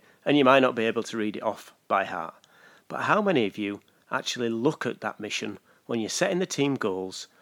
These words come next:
or setting your site's priority? Probably not that many of us.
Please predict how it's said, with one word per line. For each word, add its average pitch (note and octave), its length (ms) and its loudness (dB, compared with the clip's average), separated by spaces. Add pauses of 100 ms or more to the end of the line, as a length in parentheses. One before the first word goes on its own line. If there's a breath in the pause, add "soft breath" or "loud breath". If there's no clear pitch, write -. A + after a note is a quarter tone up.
(160 soft breath)
or A2+ 160 2
setting B2+ 320 -2
your G#2+ 80 -2
site's G#2 380 -6
priority? F#2 640 -4 (720)
Probably G3+ 240 2
not F#3 160 6
that C#3 160 4
many G2+ 240 0
of F2 80 -14
us. - 200 -12